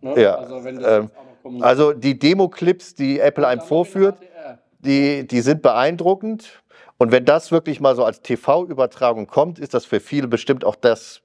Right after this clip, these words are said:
Speaker 2: die Killer-Applikation, weil man sich so eine Brille kauft. Aber noch, noch ist das eher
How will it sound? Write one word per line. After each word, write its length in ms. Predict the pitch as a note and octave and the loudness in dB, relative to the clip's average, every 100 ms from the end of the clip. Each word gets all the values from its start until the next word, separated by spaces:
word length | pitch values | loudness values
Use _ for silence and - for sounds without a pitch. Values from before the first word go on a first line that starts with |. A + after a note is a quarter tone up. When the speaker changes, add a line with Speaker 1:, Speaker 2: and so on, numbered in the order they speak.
| _ | _
Speaker 2:
die 100 | G2+ | -12
Killer-Applikation, 1000 | - D#3 D#3 D#3 D#3+ D3+ D#3 - D#3 D#3+ - | -2 0 2 -2 -4 -2 -4 0 -2 -2 -4
weil 100 | G2 | -2
man 160 | A2+ A2 | -2 -4
sich 140 | A2 | -4
so 60 | G#2+ | -4
eine 100 | F#2+ | -2
Brille 240 | G2+ G#2 | 0 0
kauft. 320 | G#2 E2+ - - - - | 0 -2 -6 -20 -20 -8
Aber 180 | - A2 | 0 2
noch, 300 | B2 D3 - - _ _ _ _ | 4 0 -2 -20 _ _ _ _
noch 320 | - A#2+ D3 - | -10 -2 -2 -2
ist 200 | - - | -6 -2
das 180 | B2 | -2
eher 520 | - A2 G#2+ G#2+ G#2+ | 0 2 2 2 -2